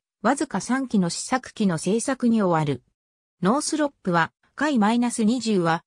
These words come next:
回マイナス十六エーよりも、低コストで優れた性能を発揮する、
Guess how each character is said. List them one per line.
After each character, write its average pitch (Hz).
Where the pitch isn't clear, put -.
回 285
マ 214
イ 202
ナ 196
ス -
十 220
六 240
エ 226
ー 220
よ 190
り 175
も、 160
低 220
コ 302
ス -
ト 240
で 196
優 214
れ 240
た 175
性 208
能 247
を 240
発 190
揮 -
す -
る、 170